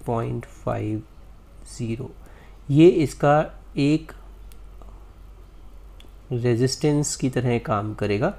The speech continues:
आर वन बोल सकते हैं, ये इसका रेजिस्टेंस है। अगर इसके ऊपर जाकर ये बंद देता है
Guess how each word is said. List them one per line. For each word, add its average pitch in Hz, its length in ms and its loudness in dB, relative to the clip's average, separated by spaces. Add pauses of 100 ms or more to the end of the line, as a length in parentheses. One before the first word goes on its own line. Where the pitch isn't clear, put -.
(360)
आर 113 260 6
वन 117 280 0
बोल 110 180 -2
सकते 110 360 -4
हैं, 165 200 -4 (140)
ये 139 240 4
इसका 151 260 0
रेजिस्टेंस 113 540 -2
है। - 60 -6
अगर 160 300 2
इसके 165 200 2
ऊपर 147 220 4
जाकर 117 400 4 (840)
ये 127 160 8
बंद 123 280 4
देता 113 300 2
है 139 140 2